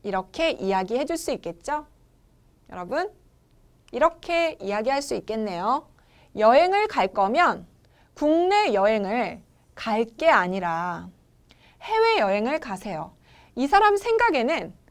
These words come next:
여행을 갈 거예요? 그러면 여행을 갈 거면 국내 여행,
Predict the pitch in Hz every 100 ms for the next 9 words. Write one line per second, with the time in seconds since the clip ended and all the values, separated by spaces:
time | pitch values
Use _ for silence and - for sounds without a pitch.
0 | _ _ _ 208 233 285 370 392 403 415
1 | - 240 233 339 339 240 294 415 453 _
2 | _ _ - 294 330 392 247 220 269 185
3 | 175 - 202 226 311 381 403 415 262 214
4 | 262 233 339 320 180 - _ - - _
5 | - 214 349 381 403 370 208 208 165 160